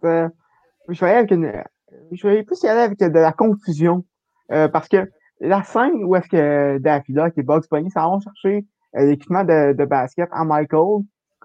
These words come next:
puis qui sont pognés par, euh, les enfants à, les enfants à Michael, puis il dit, euh, « Ouais, euh, votre père, faut qu'il aille jouer une game avec, avec nous autres, euh, pour, euh, pour nous libérer. »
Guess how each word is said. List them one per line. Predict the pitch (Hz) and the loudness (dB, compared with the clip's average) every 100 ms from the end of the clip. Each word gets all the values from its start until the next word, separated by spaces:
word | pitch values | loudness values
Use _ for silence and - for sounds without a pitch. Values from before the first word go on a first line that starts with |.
| _ | _
puis | 220 220 208 | -2 -2 -2
qui | - | -4
sont | - 196 | 0 0
pognés | 190 180 208 | 0 -2 0
par, | 190 165 156 | 0 0 0
euh, | 160 143 | -2 0
les | 139 143 | 0 0
enfants | 156 151 190 | 0 0 -2
à, | 127 170 - _ _ - | 0 -2 -4 _ _ -12
les | 135 147 143 | -4 -2 0
enfants | 156 190 | 0 2
à | 196 | 2
Michael, | 170 156 180 226 214 _ _ | 2 2 0 0 -2 _ _
puis | 208 | -4
il | 208 | -2
dit, | 233 226 _ - | -4 -8 _ -2
euh, « | 175 160 | 0 2
Ouais, | 160 220 - | 2 0 0
euh, | 160 | 0
votre | 147 156 | 0 0
père, | 190 226 220 _ _ | 2 0 0 _ _
faut | 170 | -6
qu'il | 185 | 0
aille | 170 | 0
jouer | 160 190 | 0 0
une | 190 | 0
game | 156 185 202 | 0 -2 -2
avec, | 170 180 - | -2 -2 -4
avec | 165 180 | -4 -2
nous | 185 180 180 | -2 -2 -2
autres, | 196 208 - _ _ _ - | -2 -4 -8 _ _ _ -4
euh, | 165 160 160 | 0 2 0
pour, | 165 165 | -2 -2
euh, | 165 156 | 0 -2
pour | 165 | -2
nous | 180 202 | 0 2
libérer. » | 208 196 180 170 214 | 2 2 4 2 0